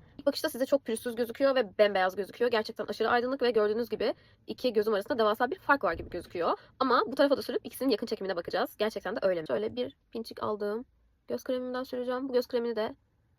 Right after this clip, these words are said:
çok beğeniyorum. Şimdi çok korkarak uygulayacağım ama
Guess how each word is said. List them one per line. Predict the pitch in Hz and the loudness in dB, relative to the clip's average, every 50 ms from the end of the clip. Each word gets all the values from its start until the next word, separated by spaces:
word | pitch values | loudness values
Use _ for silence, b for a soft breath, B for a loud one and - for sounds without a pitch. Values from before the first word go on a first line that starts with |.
| _ _ _ | _ _ _
çok | - - 247 - | -6 -4 -2 -2
beğeniyorum. | 220 214 208 202 202 208 226 262 294 _ _ _ _ _ _ _ _ _ _ _ _ _ _ _ _ _ _ _ _ _ _ _ _ _ _ _ _ _ _ _ _ _ _ _ _ _ _ _ _ _ _ _ _ _ _ _ _ _ _ _ _ _ _ _ _ _ _ _ | -2 -2 -2 -2 -4 -6 -6 -8 -12 _ _ _ _ _ _ _ _ _ _ _ _ _ _ _ _ _ _ _ _ _ _ _ _ _ _ _ _ _ _ _ _ _ _ _ _ _ _ _ _ _ _ _ _ _ _ _ _ _ _ _ _ _ _ _ _ _ _ _
Şimdi | - - 262 277 | -8 -6 -4 -2
çok | - 320 302 | -2 -2 0
korkarak | - 254 233 233 277 262 - | 2 2 4 4 2 0 0
uygulayacağım | 196 185 196 196 190 214 247 233 | -2 -4 -4 -2 -2 0 0 -2
ama | 185 175 | -2 -6